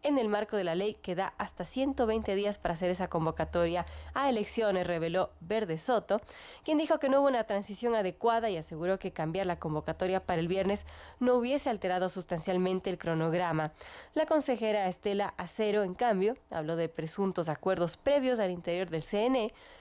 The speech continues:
pero no explicó el alcance de sus declaraciones. Agregó que no podía avalar algo que iba a avergonzar su pue-, a su pueblo. La vocal hizo un llamado al diálogo a la interna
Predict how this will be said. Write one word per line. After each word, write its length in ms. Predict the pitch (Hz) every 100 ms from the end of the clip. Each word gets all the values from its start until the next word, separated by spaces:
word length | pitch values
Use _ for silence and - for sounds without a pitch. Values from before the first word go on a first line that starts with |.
| - -
pero 140 | 311
no 60 | 240
explicó 500 | - 214 208 214 214
el 180 | 196
alcance 480 | 170 160 196 190 202
de 120 | 165
sus 340 | 160 175 156 - - - -
declaraciones. 880 | 330 302 190 - 226 208 147 151 -
Agregó 400 | 156 170 175 180
que 100 | 185
no 160 | 190
podía 360 | 190 180 196 202
avalar 500 | - 175 170 190 - -
algo 340 | 285 269 269
que 120 | 208
iba 180 | 208 208
a 20 |
avergonzar 600 | 170 160 156 156 208 220 - - -
su 220 | - 302
pue-, 180 | - 185
a 140 | 208
su 140 | 247 233
pueblo. 440 | - 180 151 170 - - - -
La 120 | 240 233
vocal 260 | 214 214
hizo 160 | 214 214
un 80 | 185
llamado 300 | 185 190 180
al 120 | 165
diálogo 520 | 220 220 214 214 -
a 140 | 185 170
la 240 | 160 - _ -
interna 600 | 165 - 240 247 240